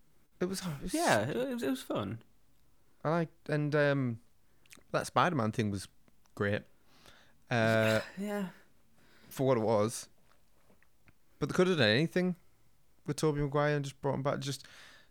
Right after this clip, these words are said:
Speaker 1: it's like a
Speaker 2: Just, it's nice to see him.
Speaker 1: Exactly. Yeah. But I'm not one of them that, like, would, you know, get frothing at the, you know,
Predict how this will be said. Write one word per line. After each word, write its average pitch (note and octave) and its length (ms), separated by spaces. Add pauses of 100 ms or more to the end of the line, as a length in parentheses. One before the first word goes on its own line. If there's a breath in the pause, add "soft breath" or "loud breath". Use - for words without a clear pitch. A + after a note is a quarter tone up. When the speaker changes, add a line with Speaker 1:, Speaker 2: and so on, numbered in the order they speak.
Speaker 1:
it's - 160
like B2+ 260
a A#2 340
Speaker 2:
Just, - 340
it's - 140
nice C3+ 160
to A#2 80
see - 180
him. - 200 (720)
Speaker 1:
Exactly. A2 520 (260)
Yeah. A#2 240 (920 soft breath)
But C3 240
I'm C3+ 160
not D#3+ 140
one A#2 120
of G#2+ 60
them A2 160
that, - 180
like, G#2 340
would, A2 180 (380)
you A2+ 100
know, - 180 (1400 loud breath)
get - 120
frothing - 480
at - 120
the, G#2 260 (1500 loud breath)
you A#2 100
know, G#2+ 240